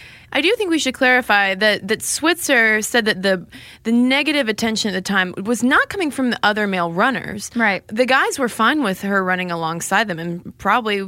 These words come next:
Speaker 1: thought it was cool. But she said that the, the real negativity came from race organizers and the media and athletic associations that were clinging to this notion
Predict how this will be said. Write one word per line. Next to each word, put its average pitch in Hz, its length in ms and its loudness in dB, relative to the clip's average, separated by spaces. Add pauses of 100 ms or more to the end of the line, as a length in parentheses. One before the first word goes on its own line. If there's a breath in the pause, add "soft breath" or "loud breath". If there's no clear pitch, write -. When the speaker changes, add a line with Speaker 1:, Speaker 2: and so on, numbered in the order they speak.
Speaker 1:
thought 202 220 0
it 196 80 -4
was 214 320 -4
cool. 262 540 0 (280 loud breath)
But 226 120 -2
she 320 200 2
said 208 420 0
that 180 320 0
the, 185 300 -6
the 185 200 -6
real 254 360 0
negativity 190 640 -2
came 190 300 -2
from 165 420 -6
race 214 360 -2
organizers 185 960 0 (300 loud breath)
and 180 340 0
the 170 60 0
media 185 880 2
and 175 540 -2
athletic 185 480 -2
associations 165 840 -4
that 190 100 0
were 202 100 -2
clinging 349 480 -4
to 277 340 -4
this 240 260 0
notion 196 580 -2